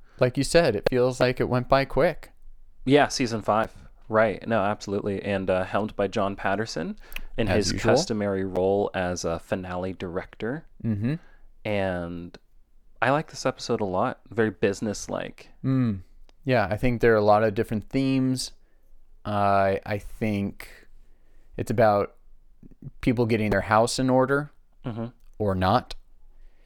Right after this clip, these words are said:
Speaker 1: So we'll see. We start off with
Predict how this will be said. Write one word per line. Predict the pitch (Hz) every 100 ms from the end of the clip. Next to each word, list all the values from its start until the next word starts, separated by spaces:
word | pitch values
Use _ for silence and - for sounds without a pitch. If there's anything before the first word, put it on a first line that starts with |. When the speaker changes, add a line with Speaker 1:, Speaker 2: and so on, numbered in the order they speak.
| - - - - - - - - - -
Speaker 1:
So | 135
we'll | 127
see. | 135 - 240 165
We | 131 131
start | - 147 139
off | 147 156 -
with | 127 127 127 - -